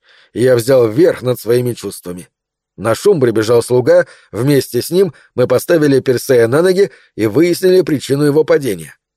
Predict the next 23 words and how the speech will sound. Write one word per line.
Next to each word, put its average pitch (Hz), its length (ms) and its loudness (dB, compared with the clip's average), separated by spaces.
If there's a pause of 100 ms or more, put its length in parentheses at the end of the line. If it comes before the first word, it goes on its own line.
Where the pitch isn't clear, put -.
(300)
Она 175 440 2
оказалась 160 500 2
простой. 90 520 -2 (400)
Со 139 220 0
стены 135 340 0
ниши 160 320 0
отвалился 135 540 2
кусок - 360 -2
штукатурки. 139 680 -4 (640)
Прежде 123 440 0
чем 131 300 -2
водрузить 139 520 0
статую 131 420 0
на 127 120 0
прежнее 127 460 0
место, 196 380 0 (380)
требовался 160 640 2
ремонт. 78 580 -8 (500)
Тем 120 300 -2
временем, 175 480 2
вслед 147 340 0
за 107 140 -4
страхом, 160 480 0